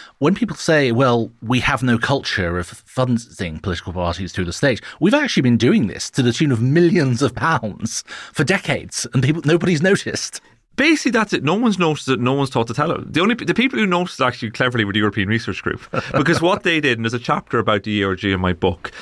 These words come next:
Speaker 2: I spoke to former members for it back in the day, and what the E R G realised, if, and ministers remember to refresh,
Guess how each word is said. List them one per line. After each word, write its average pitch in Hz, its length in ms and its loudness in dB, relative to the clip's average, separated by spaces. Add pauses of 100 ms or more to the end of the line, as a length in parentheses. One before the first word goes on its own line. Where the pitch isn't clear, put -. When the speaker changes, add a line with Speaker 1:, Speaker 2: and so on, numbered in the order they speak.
(140)
Speaker 2:
I 107 80 0
spoke 117 300 -2
to 117 60 -2
former 101 320 0
members 95 600 -2
for 98 280 2
it - 140 -10 (300)
back 104 240 -2
in 98 80 0
the 92 40 0
day, 92 200 0
and 104 100 -4
what 143 140 0
the 147 80 -6
E 160 120 0
R 151 120 2
G 285 260 0
realised, 101 540 0
if, 98 100 -10
and 104 240 -2 (140)
ministers 117 340 0
remember 104 400 0
to 104 140 -6
refresh, 110 480 -2